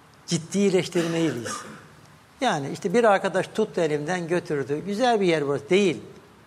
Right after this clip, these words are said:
Hedefler olmalı gerçekten. Hedef ne? Rabbe ulaşmak. Başka bir şey değil. Gökyüzünde uçmak filan değil.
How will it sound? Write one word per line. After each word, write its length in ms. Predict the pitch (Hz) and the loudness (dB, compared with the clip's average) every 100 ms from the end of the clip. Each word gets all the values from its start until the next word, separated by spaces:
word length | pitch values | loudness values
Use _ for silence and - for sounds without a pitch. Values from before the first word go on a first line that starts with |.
| - - - - - - - - | -20 -20 -20 -20 -20 -20 -18 -4
Hedefler 460 | 160 160 - 175 | 0 0 2 2
olmalı 340 | 165 131 123 120 | 2 0 -2 -4
gerçekten. 580 | 117 110 120 - 120 107 - | -4 -6 -8 -8 -10 -12 -6
Hedef 340 | 202 214 254 - | 0 2 2 2
ne? 240 | 202 240 - - - - - - - | -2 -2 -6 -20 -20 -20 -20 -20 -6
Rabbe 240 | 196 - 170 | -4 -2 -2
ulaşmak. 500 | 156 143 - 131 127 190 | 0 -2 -4 -12 -8 -6
Başka 300 | 175 170 139 | -4 -4 -8
bir 40 | |
şey 200 | 135 139 | -6 -6
değil. 220 | 135 120 107 - - - - - - - - - | -4 -6 -10 -20 -20 -20 -20 -20 -20 -20 -14 0
Gökyüzünde 420 | 226 - 196 202 | 2 2 0 2
uçmak 340 | 196 - 185 | 0 0 -4
filan 320 | 175 170 165 | -2 -2 0
değil. 220 | 156 151 | 2 0